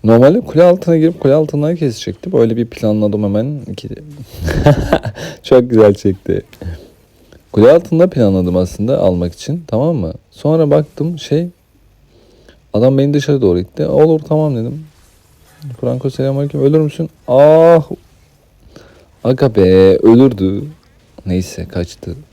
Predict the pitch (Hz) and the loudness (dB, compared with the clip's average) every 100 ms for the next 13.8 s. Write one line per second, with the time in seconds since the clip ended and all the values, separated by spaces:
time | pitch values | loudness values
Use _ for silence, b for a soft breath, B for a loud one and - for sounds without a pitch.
0 | _ _ _ _ _ - - 95 82 - | _ _ _ _ _ -18 -6 -6 -6 -8
1 | 85 82 82 - b b b b b b | -8 -8 -12 -20 b b b b b b
2 | b b b _ _ 104 104 92 82 - | b b b _ _ -2 0 0 -4 -10
3 | _ _ _ _ _ _ _ _ _ - | _ _ _ _ _ _ _ _ _ -10
4 | - 131 98 110 120 107 - _ _ 120 | -4 -2 4 4 4 0 -12 _ _ 2
5 | 135 143 156 151 151 156 147 156 156 151 | 4 4 2 2 2 0 0 0 0 -2
6 | 147 143 147 147 147 147 160 135 120 123 | -4 0 0 2 2 0 -2 -2 -4 -6
7 | 110 110 107 _ - 110 110 107 - 98 | -12 -18 -20 _ -12 -6 -6 -8 -10 -10
8 | - _ b b b b b _ _ _ | -12 _ b b b b b _ _ _
9 | _ _ B B _ _ _ - 131 180 | _ _ B B _ _ _ -4 4 4
10 | 156 170 160 - 156 165 120 87 92 123 | 4 -2 -6 -4 -2 0 -2 -2 0 0
11 | 139 123 123 - 80 87 87 87 90 - | 0 -2 -4 -8 -12 -10 -8 -6 -6 -10
12 | _ b b b b b b b _ 95 | _ b b b b b b b _ -6
13 | 104 107 95 90 98 110 113 | -4 -4 -6 -8 -8 -10 -10